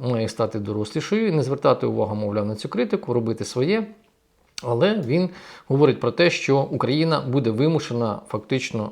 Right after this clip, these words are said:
воювати вдовгу. Як Ізраїль. Про, як приклад Ізраїлю він наводив двічі під час свого інтерв'ю,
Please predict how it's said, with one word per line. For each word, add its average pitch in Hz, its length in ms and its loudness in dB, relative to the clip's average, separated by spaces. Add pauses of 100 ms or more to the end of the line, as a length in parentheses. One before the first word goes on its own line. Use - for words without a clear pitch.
воювати 113 680 0
вдовгу. 113 640 4 (440)
Як 165 400 6
Ізраїль. 123 560 4
Про, 123 180 4
як 131 240 2
приклад 156 360 4
Ізраїлю 147 460 2
він 151 200 2
наводив 131 440 2
двічі 110 460 2
під 104 200 -6
час 113 240 0
свого 113 280 -2
інтерв'ю, 123 600 -2